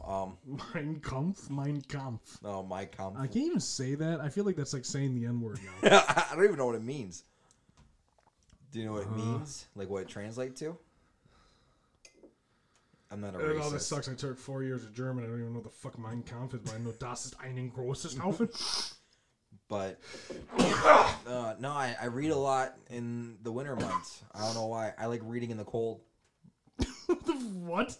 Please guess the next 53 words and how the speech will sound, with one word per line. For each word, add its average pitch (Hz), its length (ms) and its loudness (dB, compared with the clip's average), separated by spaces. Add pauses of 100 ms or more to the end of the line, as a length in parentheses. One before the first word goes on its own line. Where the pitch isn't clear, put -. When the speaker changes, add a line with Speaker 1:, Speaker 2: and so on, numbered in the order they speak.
(160)
Speaker 1:
Yeah. 139 200 0 (120)
Speaker 2:
But 160 120 2
you're, 175 220 8
what 180 140 6
do 170 60 0
you, 143 100 2
go 147 200 0
outside 139 500 0
frigid 139 480 -2
and 120 120 -2
then 123 100 0
you 120 120 -2 (180)
Speaker 1:
No, 170 260 4
I, 113 160 2 (120)
I 117 100 -2
crack 139 360 0
a 131 60 2
window 123 440 4
open 107 280 -4
in 107 80 -4
my 101 180 -2
bedroom 110 460 -4
and 95 120 -8
then 101 100 -6
I 95 280 -4 (160)
climb 113 280 -6
into 104 120 -4
bed 104 220 -4
with, 113 80 -8
like, 101 160 -6
five 101 300 -6
blankets 104 440 -6
and 92 80 -8
I 90 40 -8
read. 92 260 -6 (1040)
So, 92 440 -4 (260)
I 131 80 -4
still, 202 300 -2
I 156 80 2
mean, 160 140 0
I 147 40 2
read 160 220 0
all 143 140 2
year 131 180 2
long, 127 320 0
but 123 120 0
I 107 100 4
read 113 240 -4
more 110 480 -4
plays 107 480 -4
in 95 100 -10
the 90 60 -10
summer. 87 400 -10